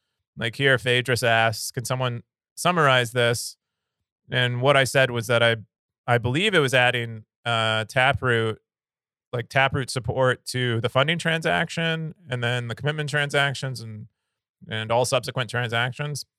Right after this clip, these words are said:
But this actually doesn't do that. Uh, all this does right now is add support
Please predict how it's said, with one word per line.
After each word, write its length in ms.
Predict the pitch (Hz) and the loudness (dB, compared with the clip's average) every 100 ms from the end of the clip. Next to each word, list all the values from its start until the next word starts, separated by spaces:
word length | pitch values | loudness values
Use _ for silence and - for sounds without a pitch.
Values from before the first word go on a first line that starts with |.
| _ _ _ _ _ _ _ | _ _ _ _ _ _ _
But 80 | 135 | 0
this 100 | 143 | 4
actually 320 | 175 170 170 | 4 2 0
doesn't 240 | 151 131 120 | 0 -2 -4
do 140 | 123 | -8
that. 260 | 101 - - _ | -8 -10 -18 _
Uh, 340 | 127 117 117 110 - _ _ _ - | 0 4 4 2 -4 _ _ _ 2
all 160 | 151 | 4
this 160 | 185 156 | 4 2
does 680 | 151 147 143 123 - - - _ - | 4 4 2 -2 -6 -8 -14 _ -2
right 240 | 135 131 | 0 0
now 680 | 135 147 139 113 107 113 117 _ _ | 2 2 4 2 -2 -4 -8 _ _
is 680 | 127 123 120 117 113 - - _ _ _ _ _ _ - | -2 0 0 -2 -4 -10 -14 _ _ _ _ _ _ -2
add 240 | 135 139 | 0 0
support 600 | 156 - 110 165 170 - | -2 -4 0 2 2 0